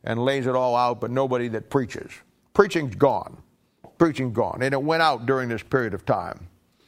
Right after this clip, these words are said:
The true Baptist distinctives that real Bible believers died for, as we looked at earlier in the arena, are thrown out.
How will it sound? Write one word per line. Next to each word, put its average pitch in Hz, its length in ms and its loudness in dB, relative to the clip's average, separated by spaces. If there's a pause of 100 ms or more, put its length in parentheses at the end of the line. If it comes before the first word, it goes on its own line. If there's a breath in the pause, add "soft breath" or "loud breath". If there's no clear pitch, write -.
(600 soft breath)
The 117 80 0
true 165 240 -2
Baptist 147 480 2
distinctives 127 640 0
that 113 200 0
real 139 220 0
Bible 131 460 2
believers 127 560 -2
died 147 420 4
for, 120 460 -2 (280 loud breath)
as 113 120 -2
we 127 120 0
looked 131 280 0
at 127 160 4
earlier 123 480 0
in 123 80 -4
the 117 100 -2
arena, 117 520 -2 (240 soft breath)
are 113 120 4
thrown 139 340 -2
out. 107 280 -2